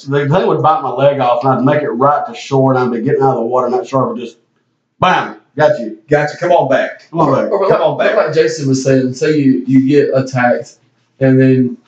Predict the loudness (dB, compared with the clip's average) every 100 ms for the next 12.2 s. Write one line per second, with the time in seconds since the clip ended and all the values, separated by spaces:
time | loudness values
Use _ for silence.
0 | _ _ 0 2 2 2 2 4 2 2
1 | 0 -2 -4 -6 -8 -6 -4 -2 -2 0
2 | 0 -2 -2 0 2 2 2 0 0 -6
3 | -2 0 4 4 4 2 2 2 -2 -8
4 | -20 _ -20 -20 -18 -4 0 0 0 2
5 | 4 2 2 -2 0 -2 -8 -6 0 4
6 | 4 2 2 2 2 2 -2 -2 0 0
7 | 0 -4 -2 -2 -2 -6 -18 -12 -6 -6
8 | 0 2 2 2 0 0 -2 -4 -14 _
9 | _ _ -4 0 2 0 -2 -2 0 -2
10 | 0 0 2 0 -2 0 0 2 2 2
11 | -4 -4 0 0 -2 -2 0 2 0 0
12 | 0 0